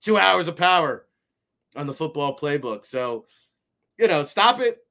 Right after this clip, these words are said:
Stop it with the Jalen Hurts nonsense. He's gonna show you again this week, I believe, at home. And, you know, the defense,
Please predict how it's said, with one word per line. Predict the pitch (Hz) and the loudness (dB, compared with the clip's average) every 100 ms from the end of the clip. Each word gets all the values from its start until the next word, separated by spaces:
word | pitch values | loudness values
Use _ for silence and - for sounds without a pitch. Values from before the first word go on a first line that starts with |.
| _ | _
Stop | - 214 247 | -2 0 2
it | 277 | 0
with | 226 208 | -4 -4
the | |
Jalen | 165 190 202 190 | -4 -4 -2 -2
Hurts | 180 180 | -4 -6
nonsense. | 143 131 135 139 135 135 - _ _ _ _ _ _ _ _ | -6 -8 -8 -10 -10 -12 -20 _ _ _ _ _ _ _ _
He's | 170 | -4
gonna | 170 180 | -2 -6
show | 170 190 | -4 -2
you | 196 196 | 0 2
again | 170 156 147 156 139 143 | 2 0 -2 -6 -10 -8
this | 151 131 | -8 -6
week, | 135 131 - | -6 -6 -6
I | 131 165 | -4 -2
believe, | 147 147 131 - | -4 -6 -6 -2
at | 160 160 | 0 0
home. | 147 139 139 - _ _ _ _ _ _ _ _ _ | -4 -6 -8 -14 _ _ _ _ _ _ _ _ _
And, | 151 151 151 143 - _ _ _ _ - | -4 -2 -2 -6 -12 _ _ _ _ -6
you | 151 | -4
know, | 135 127 _ _ _ | -4 -6 _ _ _
the | 147 | -6
defense, | 139 208 220 180 175 - | -2 -2 -2 -4 -4 -6